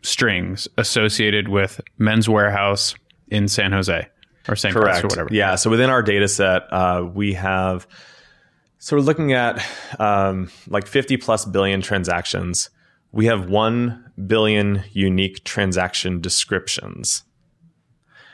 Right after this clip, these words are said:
Speaker 2: And I'll tell you what: there are not one billion, uh, merchants in the U S.
Speaker 1: Right.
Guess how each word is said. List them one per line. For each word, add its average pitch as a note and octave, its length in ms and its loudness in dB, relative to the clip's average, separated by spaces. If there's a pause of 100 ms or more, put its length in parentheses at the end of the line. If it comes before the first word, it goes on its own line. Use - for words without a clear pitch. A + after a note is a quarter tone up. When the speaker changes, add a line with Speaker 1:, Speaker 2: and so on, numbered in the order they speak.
(200)
Speaker 2:
And F#2 440 0 (300)
I'll G2 100 0
tell A2 160 0
you G2+ 120 2
what: F#2 180 0
there F#2+ 180 2
are F#2+ 60 2
not G2+ 260 0
one G2 220 0
billion, F2+ 600 -2 (220)
uh, F2 360 -2 (300)
merchants F#2 520 -2
in F2 60 -6
the E2 80 -6
U C#2 180 -6
S. - 320 -6 (180)
Speaker 1:
Right. - 260 -2